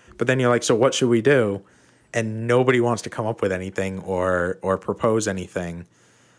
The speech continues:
Uh, that's the most frustrating for me when it's like, well, there's, like, a, we can do a million things. I'll propose, like, fifty things, but you gotta help me choose one 'cause I want to know what you wanna do too.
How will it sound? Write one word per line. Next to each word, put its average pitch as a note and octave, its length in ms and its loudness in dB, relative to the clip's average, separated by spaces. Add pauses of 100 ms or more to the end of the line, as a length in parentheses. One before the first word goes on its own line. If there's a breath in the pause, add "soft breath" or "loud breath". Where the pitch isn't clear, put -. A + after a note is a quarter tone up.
(160 soft breath)
Uh, F#2 240 -4
that's A2+ 440 0
the A#2+ 80 -2
most G#2 240 -4
frustrating F#2+ 520 -2
for G2 120 -10
me F#2+ 220 -6
when F2+ 120 -8
it's F2+ 160 -8
like, F#2 220 -4
well, G2+ 320 0
there's, G#2 200 -2
like, A2+ 140 0
a, - 180 -6 (960 soft breath)
we G#2+ 140 -4
can G#2+ 120 -8
do C#3 140 4
a D3+ 60 4
million B2 360 0
things. C#3 300 2
I'll G#2+ 100 4
propose, B2 560 0
like, G#2 200 2
fifty - 340 -4
things, A#2+ 460 -4
but G2+ 340 -2
you G2+ 240 -10
gotta A#2 180 2
help - 200 -6
me F2+ 100 -10
choose E3 340 0
one A2 200 -4
'cause G#2 120 -4
I G#2 80 0
want G#2+ 360 -2 (340 soft breath)
to - 80 -6
know G#2 120 0
what G2 120 0
you B2+ 160 2
wanna A2+ 240 2
do F#2+ 140 -6
too. A2+ 360 0